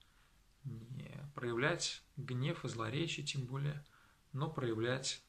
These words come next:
тв-, Твой Дух, Твою святость, Твою доброту, Твое милосердие, прощение. А,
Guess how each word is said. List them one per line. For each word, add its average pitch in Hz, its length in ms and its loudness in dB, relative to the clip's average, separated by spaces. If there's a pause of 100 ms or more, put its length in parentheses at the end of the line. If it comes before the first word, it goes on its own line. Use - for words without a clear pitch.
(140)
тв-, 147 400 -6
Твой 123 280 2
Дух, 110 400 -6 (260)
Твою 120 460 0 (800)
святость, 151 640 4
Твою 117 220 2
доброту, 120 640 2 (240)
Твое 123 360 0
милосердие, 135 960 2
прощение. 147 720 2 (1120)
А, 107 500 -2